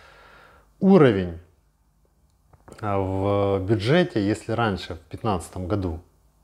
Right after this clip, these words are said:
а, вот эти вот штрафы составляли всего лишь три тысячных процента, то в две тысячи двадцатом году вот эти вот штрафы составили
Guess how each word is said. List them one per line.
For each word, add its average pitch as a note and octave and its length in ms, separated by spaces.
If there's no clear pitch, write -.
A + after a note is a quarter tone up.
а, F2 500
вот F2+ 260
эти G2 100
вот F#2+ 160
штрафы - 480
составляли G2 600
всего G#2 260
лишь - 360
три A2+ 440
тысячных C3+ 640
процента, G#2+ 840
то A#2 320
в F2+ 100
две G#2+ 100
тысячи - 360
двадцатом C3 720
году F#2 380
вот G#2 200
эти - 140
вот F#2+ 160
штрафы B2 580
составили A2 760